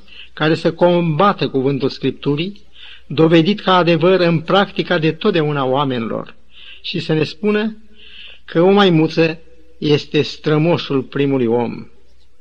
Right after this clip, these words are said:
Atâția oameni de știință se întrec în a formula explicații că iarba,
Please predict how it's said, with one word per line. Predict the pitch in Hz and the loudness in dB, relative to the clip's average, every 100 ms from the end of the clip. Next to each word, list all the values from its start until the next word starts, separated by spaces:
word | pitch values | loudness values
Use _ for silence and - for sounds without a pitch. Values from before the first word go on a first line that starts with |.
| - - - - - - | -20 -20 -20 -20 -20 -6
Atâția | - 285 - 285 208 | 0 0 -2 -2 2
oameni | 208 226 214 | 4 4 4
de | 190 | 4
știință | - - 147 131 113 107 110 - - - | 2 0 0 0 -2 -6 -6 -14 -20 -20
se | - - 180 | -18 -2 0
întrec | 185 180 175 220 208 - - - - | 2 0 0 2 2 -2 -16 -20 -16
în | 147 151 | -4 0
a | 160 160 | 2 2
formula | - 170 160 160 180 | 2 2 2 2 2
explicații | 170 - - 147 156 160 165 180 202 - - - - - | 2 -2 -2 -2 0 0 -2 -8 -10 -16 -20 -20 -20 -20
că | - 135 | -4 0
iarba, | 143 175 170 165 | 4 4 4 0